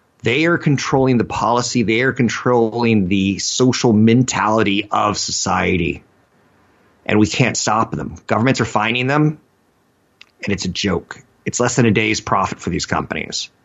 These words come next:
I own many, if not all of those names,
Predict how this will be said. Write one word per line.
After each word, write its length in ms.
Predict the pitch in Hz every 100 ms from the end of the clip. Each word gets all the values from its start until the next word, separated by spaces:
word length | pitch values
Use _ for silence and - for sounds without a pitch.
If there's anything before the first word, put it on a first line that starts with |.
| _ _ _ _ _ _ _ _ _
I 200 | - 117
own 360 | 123 127 120 117
many, 280 | 117 135 127
if 100 | - -
not 220 | 123 113
all 260 | - 110 117
of 60 |
those 240 | 113 110 92
names, 640 | 98 107 147 180 - -